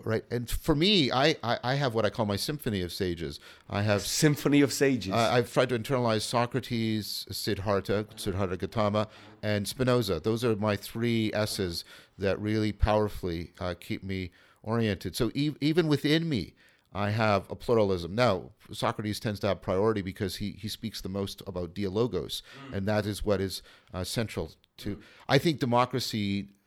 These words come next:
Speaker 1: the proposal I'm arguing for is that the positive aspect of freedom that democracy has the potential to actualize,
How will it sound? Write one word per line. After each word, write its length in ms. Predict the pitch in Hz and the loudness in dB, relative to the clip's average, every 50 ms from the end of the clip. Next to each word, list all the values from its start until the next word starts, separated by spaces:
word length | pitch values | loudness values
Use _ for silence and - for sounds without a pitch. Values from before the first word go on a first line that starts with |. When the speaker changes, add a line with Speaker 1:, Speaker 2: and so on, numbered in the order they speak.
| _ _ _ _ _ _ _ _ _ _ _ _ _ _ - | _ _ _ _ _ _ _ _ _ _ _ _ _ _ -14
Speaker 1:
the 80 | - | -6
proposal 580 | - 120 110 - - - 175 180 147 139 117 107 | -4 -4 4 8 8 10 10 8 6 6 4 4
I'm 180 | 110 104 98 98 - | 4 4 2 2 0
arguing 320 | 123 123 113 113 104 95 | 0 0 0 0 -2 -2
for 320 | - - 90 85 80 78 - - - - _ _ _ _ | -4 -4 -2 -2 -2 -4 -6 -12 -20 -20 _ _ _ _
is 440 | - 101 98 98 98 95 90 - - _ _ _ _ _ _ - - 95 | -2 0 0 0 0 -2 -4 -6 -12 _ _ _ _ _ _ -12 -4 -2
that 260 | 107 101 - - - | 0 0 0 -2 -4
the 60 | 98 | -10
positive 840 | - _ - - - 156 156 160 160 147 151 120 113 98 90 87 - _ _ _ _ - | -2 _ 2 4 6 8 8 8 8 6 4 2 2 0 -2 -4 -10 _ _ _ _ -8
aspect 500 | 90 95 98 - - - 98 92 - 95 | -4 -4 -4 -2 -2 -2 -2 -2 -2 -4
of 60 | 90 | -10
freedom 460 | - - - 95 87 82 82 80 82 - _ - - - _ _ | -8 -6 -4 -4 -2 -2 -4 -6 -8 -10 _ -20 -20 -20 _ _
that 160 | - 101 95 | -2 -2 -2
democracy 600 | - 107 95 101 104 110 - - 107 - 117 104 | -2 -2 -2 0 0 0 0 -2 -4 -2 0 0
has 180 | 104 104 101 95 | 2 0 0 -2
the 100 | - - | -4 -6
potential 540 | - 98 - - 131 127 131 127 - 110 95 | -6 -6 -2 0 0 0 0 0 -4 -6 -6
to 180 | - - - | -4 -4 -4
actualize, 760 | 104 101 107 - - - 90 85 78 78 67 65 60 - - | -4 -4 -4 -4 -6 -6 -4 -4 -4 -4 -4 -6 -8 -10 -14